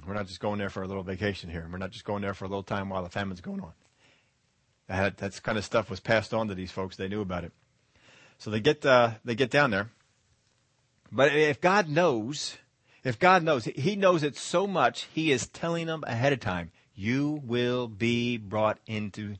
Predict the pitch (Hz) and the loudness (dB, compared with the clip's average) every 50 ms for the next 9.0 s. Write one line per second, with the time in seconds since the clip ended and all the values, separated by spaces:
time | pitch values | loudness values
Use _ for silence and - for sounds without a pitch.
0 | - _ _ - - 120 117 110 95 95 90 85 85 _ _ _ _ _ _ - | -16 _ _ -14 -6 -4 -4 -4 -4 -6 -10 -10 -14 _ _ _ _ _ _ -10
1 | - - 127 110 101 98 87 85 - _ _ _ _ _ _ _ _ _ _ _ | -4 -2 -2 -2 -2 -6 -8 -10 -14 _ _ _ _ _ _ _ _ _ _ _
2 | _ _ _ _ _ _ _ _ _ _ _ _ _ _ _ _ _ _ _ _ | _ _ _ _ _ _ _ _ _ _ _ _ _ _ _ _ _ _ _ _
3 | _ _ _ _ _ _ _ _ _ _ _ 101 104 - 98 - - 135 139 139 | _ _ _ _ _ _ _ _ _ _ _ -10 -10 -10 -12 -8 -4 -2 -2 0
4 | 131 123 120 120 131 120 104 101 95 104 101 95 92 90 98 98 95 92 85 - | 0 -2 -2 -2 -2 -2 -2 -4 -4 -6 -8 -8 -6 -6 -6 -6 -6 -6 -8 -10
5 | _ _ _ _ _ _ _ _ _ _ _ _ _ _ _ _ _ _ _ _ | _ _ _ _ _ _ _ _ _ _ _ _ _ _ _ _ _ _ _ _
6 | _ _ _ _ _ _ _ _ _ _ _ _ _ _ _ _ _ _ _ _ | _ _ _ _ _ _ _ _ _ _ _ _ _ _ _ _ _ _ _ _
7 | _ _ _ _ _ - 101 92 123 185 180 - - - 147 143 135 - - 101 | _ _ _ _ _ -12 -8 -6 -6 -6 -6 -8 -8 -4 -2 -2 -2 -4 -8 -12
8 | 95 95 - _ _ _ _ 139 113 113 135 151 165 156 123 101 98 107 110 | -12 -14 -16 _ _ _ _ -14 -10 -8 -4 -4 -2 -2 -2 -2 -4 -6 -8